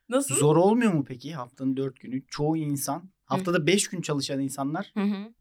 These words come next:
Speaker 2: çoğu zaman dört gün çalışmamış oluyor. Yani toplarsan
Speaker 1: Ya tamam da ben
Speaker 2: eksik
Speaker 1: de
Speaker 2: çalışıyorlar.
Speaker 1: dört saat çalışmış oluyorum <laughs> yani. O
Speaker 2: Hı.
Speaker 1: yüzden hani öyle düşünürsen. Eee, olmuyor ya. Karşıda yaşıyorum. Tek şey o yani.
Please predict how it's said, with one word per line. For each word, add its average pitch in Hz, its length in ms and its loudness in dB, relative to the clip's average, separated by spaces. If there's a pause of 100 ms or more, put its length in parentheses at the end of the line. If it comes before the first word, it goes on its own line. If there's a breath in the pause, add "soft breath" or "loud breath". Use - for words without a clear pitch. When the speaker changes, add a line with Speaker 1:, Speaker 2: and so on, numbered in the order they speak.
(100)
Speaker 2:
çoğu 151 180 2
zaman 156 260 2
dört 160 160 2
gün 185 120 -10
çalışmamış 123 640 -6
oluyor. 104 200 -14
Yani 110 80 -20
toplarsan 131 520 -6 (380)
Speaker 1:
Ya 156 140 -2
tamam 277 320 2
da 214 100 -2
ben 233 100 4
Speaker 2:
eksik 226 160 -2
Speaker 1:
de 269 120 2
Speaker 2:
çalışıyorlar. - 540 -8 (160)
Speaker 1:
dört 240 260 4
saat 202 420 0
çalışmış 170 460 -2
oluyorum 170 340 -4
<laughs> - 60 4
yani. - 320 4
O 240 40 0
Speaker 2:
Hı. 269 40 -2
Speaker 1:
yüzden 320 480 0
hani 196 300 -4 (140)
öyle 160 240 -14
düşünürsen. 180 600 -10 (800)
Eee, 151 380 -2 (140)
olmuyor 302 360 2
ya. 214 180 0
Karşıda 277 400 0
yaşıyorum. 254 420 -2
Tek 262 200 -4
şey 214 400 -2
o 202 60 -2
yani. 135 460 -4